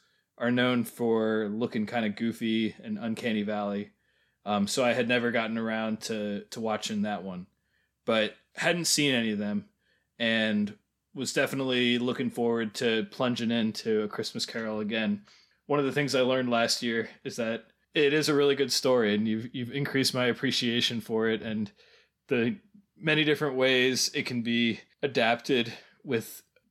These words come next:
different spins and tones and variations on, on similar things. But it, it always ends up being a satisfying watch. It's, it's just always, you feel good by the end of it, no matter how many you watch. Uh, I, I counted, I've watched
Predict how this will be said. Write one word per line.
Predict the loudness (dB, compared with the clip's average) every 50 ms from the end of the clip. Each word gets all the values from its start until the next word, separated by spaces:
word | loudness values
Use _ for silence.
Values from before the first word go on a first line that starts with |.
| _
different | -2 0 0 2 0 -2 -2 -4 -4
spins | -4 -4 0 2 2 2 2 2 0 0 0
and | -2 -2 -2 -2
tones | -2 0 0 2 2 2 2 0 -2 -2 -4 -6 -6 -6
and | -4 -4 -4 -2 0
variations | 0 0 2 2 2 2 2 2 2 0 0 -2 -2 -4 -4 -4 -4
on, | -6 -6 -6 -8 -8 -10 _ _ _ _ _ _ _ _
on | -2 -2 -2 0
similar | 0 0 2 2 2 2 0 0
things. | -2 0 2 2 2 2 0 0 -2 -2 -4 -6 -10 _ _ _ _ _ _ _ _ 0
But | 2 2 2 0 -2 -8
it, | -10 -6 -2
it | 0 2
always | 4 4 4 4 4
ends | 2 2 2
up | 2 2
being | 2 2 2 2
a | 2
satisfying | 2 2 2 2 2 0 -2 -6 -4 -4 -4 -2 -4
watch. | -4 -4 -6 -8 -8 -10 -12 -12
It's, | -6 -6 -6
it's | -4 -4 -2 0 0
just | 2 2 2 2
always, | 2 2 2 0 0 -2 -2
you | -2
feel | 0 0 0 0
good | 0 -2 -4 -4 -4
by | -4 -4 -4
the | -6 -6 -6
end | -8 -10
of | -10 -10
it, | -12 -16 -16 _ _ _ _ _ -4
no | -2
matter | 2 2 2 4
how | 2 2
many | 0 0 0 0
you | 0 2
watch. | 2 0 0 0 -2 -4 -8 -10 -12 -16 _ _ _ _ _ _ _ _ -6
Uh, | -2 -2 -2 -2 -2 -8 -12 -14 -14 -12 _
I, | -2 -2
I | -2 -2 -6 _ _ _ _ _ _ _ _ -6
counted, | -2 0 2 2 4 2 2 2 2
I've | 0 0 -2 -2 0
watched | 2 2 4 4 4 2 0 -4 -6 -6